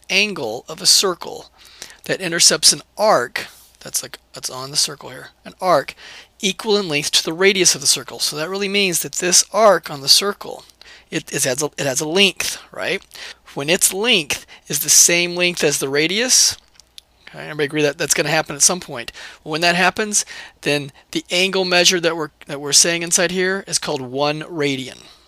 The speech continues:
All right, what happens if we say we've got, this is one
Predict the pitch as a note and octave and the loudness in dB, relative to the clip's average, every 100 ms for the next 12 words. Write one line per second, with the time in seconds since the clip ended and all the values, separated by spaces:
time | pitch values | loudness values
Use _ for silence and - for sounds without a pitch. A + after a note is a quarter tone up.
0 | _ _ _ _ _ - - G2 G3 - | _ _ _ _ _ -10 -6 -4 -4 -6
1 | E3+ D3 D#3 E3 D#3 D3 D#3 C#3+ - D3 | -2 -2 -2 -2 -2 -4 -4 0 2 0
2 | C#3 C#3 B2+ A#2 _ _ _ _ _ E3+ | -6 -6 -4 -4 _ _ _ _ _ -18
3 | D#3+ E3 E3 D#3 D3+ D#3 D3+ | -4 2 2 2 -2 -2 -4